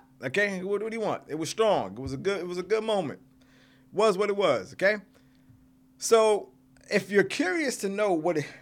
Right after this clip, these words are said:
tastes like, and that was your second part of the question, is what does it taste like? I don't fucking even know, 'cause I just wiped it right away. It was fucking salty. That's all I could say. It was salty. Fucking terrible. It was terrible. That, that fucking, that day had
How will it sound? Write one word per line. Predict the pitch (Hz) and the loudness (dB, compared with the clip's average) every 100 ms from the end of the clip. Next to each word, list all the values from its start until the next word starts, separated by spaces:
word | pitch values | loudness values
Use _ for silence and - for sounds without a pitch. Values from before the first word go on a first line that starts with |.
| - | -16
tastes | - 185 208 107 | -2 0 0 -2
like, | 104 110 | -6 -4
and | 139 139 | -6 -2
that | 156 147 | -2 -4
was | 131 - - | -8 -10 -10
your | 139 123 | -8 -6
second | - 185 131 - | -6 -8 -10 -8
part | 147 123 | -6 -6
of | |
the | - | -10
question, | - 226 - | -12 -12 -14
is | 92 | -16
what | 110 - | -12 -10
does | 139 101 | -10 -12
it | - | -12
taste | - 214 - | -8 -6 -6
like? | 92 - - _ _ _ _ _ _ - | -6 -8 -12 _ _ _ _ _ _ -16
I | - 277 | -8 -6
don't | 339 | -8
fucking | - 285 285 220 | -10 -10 -8 -10
even | 175 165 | -12 -12
know, | 196 233 123 | -8 -8 -6
'cause | 113 113 | -8 -8
I | |
just | 226 175 | -10 -8
wiped | 92 - - | -6 -6 -8
it | 110 | -6
right | 156 151 | -4 -4
away. | 127 190 127 | -4 -4 -4
It | 98 | -6
was | - | -14
fucking | - 202 - 131 107 - | -14 -12 -12 -16 -16 -12
salty. | - 208 185 - - | -6 -6 -6 -10 -14
That's | 135 170 | -10 -6
all | |
I | - | -8
could | - | -8
say. | 165 135 | -8 -6
It | |
was | 95 - | -8 -10
salty. | - 165 - 131 - _ _ _ _ _ | -6 -4 -6 -12 -20 _ _ _ _ _
Fucking | - - 127 | -6 -6 -10
terrible. | - 170 110 - | -6 -4 -6 -10
It | 120 | -18
was | 131 | -4
terrible. | 214 190 110 - - | 0 0 0 -8 -14
That, | 117 135 - | -10 -10 -8
that | 139 - | -8 -8
fucking, | 180 165 135 123 | -10 -10 -14 -4
that | 175 151 | -4 -2
day | 190 | 0
had | 170 170 | 0 -2